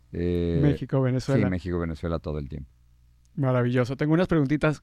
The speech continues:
Speaker 2: cortas antes
Speaker 1: Listo.
Speaker 2: de irte. Jorge Ramos siempre de azul, blanco y negro, ¿por qué?
Speaker 1: Porque es lo más fácil.
Speaker 2: Ah.
Speaker 1: Barack Obama contaba que, que en las mañanas, cuando, cuando se viste, no tiene que estar pensando. Y, y así como me he visto ahora,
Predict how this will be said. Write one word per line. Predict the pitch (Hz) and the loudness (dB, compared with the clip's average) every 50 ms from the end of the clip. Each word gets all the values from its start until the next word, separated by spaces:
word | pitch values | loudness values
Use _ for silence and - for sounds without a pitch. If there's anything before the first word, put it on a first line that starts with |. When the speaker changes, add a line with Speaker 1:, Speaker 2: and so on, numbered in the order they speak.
| _ - - | _ -2 2
Speaker 2:
cortas | 160 151 143 - 131 113 | 2 2 4 2 0 -2
antes | 131 131 120 - 113 | -2 -2 0 4 4
Speaker 1:
Listo. | 117 120 117 113 - | 4 4 2 0 -4
Speaker 2:
de | - 117 | -6 -10
irte. | - - - - - - - - - - - _ - | -14 -18 -20 -20 -20 -20 -20 -20 -20 -20 -20 _ -2
Jorge | - 165 160 - 190 | 0 0 2 4 4
Ramos | 180 185 180 185 185 - | 4 6 4 4 2 2
siempre | 180 180 175 190 170 | 2 2 2 2 2
de | 151 | 2
azul, | 135 - - 170 170 170 | 0 0 0 0 0 2
blanco | 156 170 170 170 165 - 170 160 | 2 4 2 2 2 0 0 2
y | 156 | 2
negro, | 151 151 180 190 208 226 247 | 4 4 2 2 0 -2 -4
¿por | - - 151 143 - | -4 -4 -4 -4 -2
qué? | - 143 127 110 - - _ _ - - | -2 -4 -4 -4 -8 -14 _ _ -14 -6
Speaker 1:
Porque | - 139 117 151 | -6 0 2 4
es | 147 | 6
lo | 151 151 147 | 8 8 8
más | 147 143 - | 8 6 6
fácil. | - 151 143 - - 120 104 101 - - - _ - | 4 4 4 4 2 -2 -2 -2 -6 -14 -16 _ 0
Speaker 2:
Ah. | 160 160 160 151 113 | 0 2 2 4 6
Speaker 1:
Barack | 110 120 123 127 - 135 | 8 8 8 8 8 8
Obama | 127 135 135 139 139 135 123 104 | 8 8 8 10 8 6 6 4
contaba | - 110 107 101 - 113 113 120 120 117 | 2 0 2 6 6 8 8 8 6 4
que, | - 110 101 98 92 - - - - _ - - _ - | 2 0 0 0 -2 -4 -10 -20 -20 _ -20 -20 _ -2
que | 117 110 | 0 2
en | 107 | 2
las | 107 98 85 | 2 2 0
mañanas, | 98 101 107 120 120 123 131 135 127 - - - - _ - - _ _ _ - | 0 0 2 2 2 2 2 2 0 -2 -8 -14 -20 _ -20 -20 _ _ _ -2
cuando, | 101 101 101 98 98 98 98 98 - - | 0 0 2 2 4 4 4 2 2 0
cuando | 95 95 98 95 | 0 0 0 -2
se | - - 101 | -2 0 0
viste, | 104 117 110 - 123 | 0 0 0 0 0
no | 110 113 107 | 0 0 0
tiene | - 117 110 110 | 0 0 0 0
que | 85 | -2
estar | 95 - - 107 98 | -4 -2 -2 -2 -2
pensando. | - - 95 92 - - 107 104 98 92 95 | -2 -2 -2 -2 0 2 2 2 4 2 0
Y, | - 110 107 117 - | 2 0 0 0 2
y | - 110 107 | 4 4 4
así | - - 139 | 4 4 2
como | 120 135 131 123 113 | 4 4 4 6 6
me | 107 104 | 4 4
he | 98 | 4
visto | 104 110 - - - 117 110 | 2 0 0 2 4 6 6
ahora, | 110 110 113 120 123 120 | 6 6 6 4 4 0